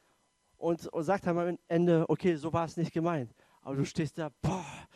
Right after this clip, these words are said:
das war krass, das muss, da muss ich erstmal ein paar Nächte drüber schlafen.“ Solche Freunde brauche ich nicht, die einfach nur kritisieren, ohne mir zu helfen. Was ist denn konstruktive Kritik? Konstruktive Kritik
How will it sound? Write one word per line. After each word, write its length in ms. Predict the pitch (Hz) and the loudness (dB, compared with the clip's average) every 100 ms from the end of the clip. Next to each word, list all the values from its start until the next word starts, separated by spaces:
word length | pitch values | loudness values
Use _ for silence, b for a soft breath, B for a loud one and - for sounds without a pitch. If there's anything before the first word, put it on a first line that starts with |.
| b | b
das 180 | - 143 | -4 2
war 80 | 151 | 2
krass, 300 | - 147 127 | 2 -2 0
das 140 | 143 | -2
muss, 180 | 143 147 | 0 0
da 120 | - | 2
muss 140 | 151 151 | 2 2
ich 80 | 160 | 0
erstmal 180 | 160 | -2
ein 20 | 156 | -4
paar 140 | 170 | -2
Nächte 240 | 165 160 | -2 -2
drüber 240 | 175 170 175 | 2 4 4
schlafen.“ 480 | - 240 285 123 104 _ _ _ _ _ _ _ _ _ _ _ _ _ _ _ _ _ _ _ _ _ | 6 4 2 -2 -12 _ _ _ _ _ _ _ _ _ _ _ _ _ _ _ _ _ _ _ _ _
Solche 380 | - 208 254 240 | 8 8 8 2
Freunde 360 | - 170 180 | 2 2 4
brauche 240 | 156 156 156 | 2 0 0
ich 40 | |
nicht, 180 | 147 131 | -2 -4
die 240 | 147 143 - _ | -4 -4 -8 _
einfach 360 | 165 190 202 143 | -6 -4 -4 -6
nur 120 | 147 | -8
kritisieren, 580 | - - 135 131 147 139 - | -10 -14 -12 -8 -8 -8 -6
ohne 240 | 156 156 | -2 0
mir 140 | 147 151 | 0 -2
zu 160 | - | -2
helfen. 420 | 156 220 - 107 - _ b b | 0 0 0 -8 -18 _ b b
Was 300 | 135 226 254 | 10 10 10
ist 220 | - 233 | 0 2
denn 160 | 220 208 | 2 2
konstruktive 720 | - 226 - 139 - 139 127 | 0 0 -2 -10 -2 2 2
Kritik? 480 | - - - 117 - _ _ _ _ _ _ _ _ - _ _ | -2 -10 -8 -10 -12 _ _ _ _ _ _ _ _ -20 _ _
Konstruktive 880 | - 247 285 - 170 - - 147 147 | 2 4 2 -2 -6 -6 -4 -2 -2
Kritik 500 | - - 175 190 | -6 0 0 0